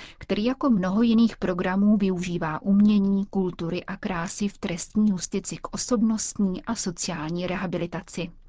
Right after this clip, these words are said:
Vzešlo z něho již několik filatelistických kolekcí, avšak vůbec poprvé si nyní Vatikánský filatelistický úřad zvolil dvě malby jednoho milánského vězni na letošní vánoční známky.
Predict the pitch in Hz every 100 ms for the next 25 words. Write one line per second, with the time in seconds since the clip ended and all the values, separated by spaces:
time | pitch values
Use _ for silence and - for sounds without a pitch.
0 | - - 233 - 294 269 262 285 277 -
1 | 196 - 202 233 - 202 190 208 214 -
2 | 208 - 226 - 208 220 240 - - 151
3 | 151 - 247 - 302 240 285 262 - -
4 | 170 - 185 175 190 233 - 190 170 170
5 | 170 190 202 165 175 185 175 196 - 208
6 | - 185 170 156 165 - 175 - 175 -
7 | 190 214 220 - - - - 196 208 233
8 | 254 254 190 208 226 233 214 185 175 156
9 | 160 156 175 180 185 165 160 175 - 180
10 | 175 196 202 202 208 180 175 208 240 226
11 | - 202 190 175 170 156 160 - 180 185
12 | 185 165 160 - 170